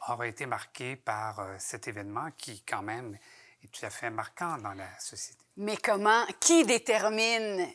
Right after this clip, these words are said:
Speaker 2: euh, ce, ces années-là, justement ? C'est là un peu où on se questionne. Euh, comment savoir, euh,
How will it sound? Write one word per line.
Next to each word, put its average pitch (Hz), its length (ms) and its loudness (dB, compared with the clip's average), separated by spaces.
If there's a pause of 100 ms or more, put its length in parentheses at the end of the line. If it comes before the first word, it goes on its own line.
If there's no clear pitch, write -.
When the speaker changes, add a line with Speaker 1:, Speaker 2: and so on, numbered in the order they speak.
Speaker 2:
euh, 208 260 -2
ce, 196 280 2
ces 202 360 4
années-là, 214 580 6
justement ? 202 580 2
C'est 202 180 0
là 302 380 4
un 202 140 -2
peu 226 260 -4
où 202 160 -2
on 190 80 -2
se 185 100 0
questionne. 202 680 -2 (460)
Euh, 185 180 0 (140)
comment 240 320 4
savoir, 214 800 4
euh, 175 320 -2